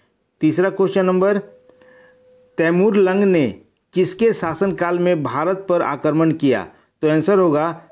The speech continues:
नसरुद्दीन महमूद तुगलक के समय में। चौथा क्वेश्चन नंबर, दिल्ली के किस मुगल शासक के निधन पर इतिहासकार बदायूं ने कहा, "राजा को अपनी प्रजा से तथा प्रजा को अपनी राजा से मुक्ति मिली"?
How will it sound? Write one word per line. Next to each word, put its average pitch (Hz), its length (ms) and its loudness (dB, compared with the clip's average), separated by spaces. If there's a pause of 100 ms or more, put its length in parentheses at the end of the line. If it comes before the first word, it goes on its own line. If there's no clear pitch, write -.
(120)
नसरुद्दीन 170 680 0 (240)
महमूद 156 600 0
तुगलक 165 460 0
के 160 100 2
समय 123 340 -2
में। 87 200 -8 (460)
चौथा 151 280 0
क्वेश्चन 190 360 -2
नंबर, 190 360 0 (360)
दिल्ली 165 400 0
के 208 200 0
किस 190 320 -2
मुगल 175 300 2
शासक 185 480 -4
के 175 140 0
निधन 165 380 2
पर 127 340 -2 (260)
इतिहासकार 170 760 -2
बदायूं 156 540 0
ने 170 180 2
कहा, 139 520 -4 (280)
"राजा 156 380 0
को 196 200 0
अपनी 170 280 0
प्रजा 160 400 0
से 180 220 0
तथा 165 280 -2
प्रजा 156 380 0
को 175 160 0
अपनी 160 280 0
राजा 156 320 0
से 151 160 -2
मुक्ति 147 360 0
मिली"? 107 360 0